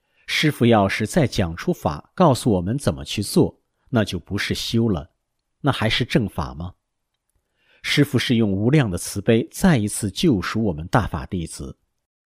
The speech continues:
让我们众多的不够格的大法弟子们随师法正人间，这样还有可修之处，不至于到最后回不去。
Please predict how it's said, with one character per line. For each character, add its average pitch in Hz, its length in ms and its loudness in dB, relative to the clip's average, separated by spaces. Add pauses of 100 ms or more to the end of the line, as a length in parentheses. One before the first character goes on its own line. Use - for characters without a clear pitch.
让 123 220 6
我 110 80 2
们 113 160 0
众 117 260 0
多 127 220 4
的 - 320 -2
不 147 120 0
够 151 200 4
格 104 300 0
的 143 100 2
大 110 180 0
法 90 180 -6
弟 107 180 0
子 87 180 -6
们 85 220 -8 (180)
随 117 320 0
师 170 380 0
法 - 280 -8
正 98 160 -8
人 78 240 -10
间， 104 280 -2 (1600)
这 147 200 6
样 113 240 4
还 - 140 -2
有 147 120 4
可 - 240 -4
修 120 240 0
之 139 160 -2
处， - 340 -4 (480)
不 185 140 2
至 202 180 4
于 143 140 2
到 151 200 0
最 120 280 0
后 110 260 2
回 - 240 -6
不 98 140 -4
去。 - 360 -4